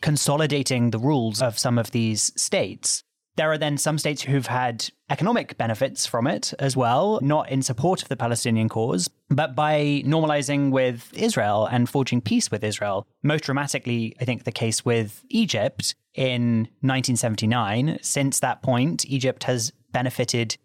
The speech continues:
hugely economically from having and maintaining peace with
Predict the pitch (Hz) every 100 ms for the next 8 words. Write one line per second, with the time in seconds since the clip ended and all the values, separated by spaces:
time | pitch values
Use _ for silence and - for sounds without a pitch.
0 | _ - - 294 240 - 113 107 143 -
1 | 131 139 135 131 127 117 117 160 190 -
2 | 139 131 135 143 - 123 120 123 127 131
3 | 117 117 113 117 - 139 127 113 113 -
4 | 135 110 - - - _ 127 117 110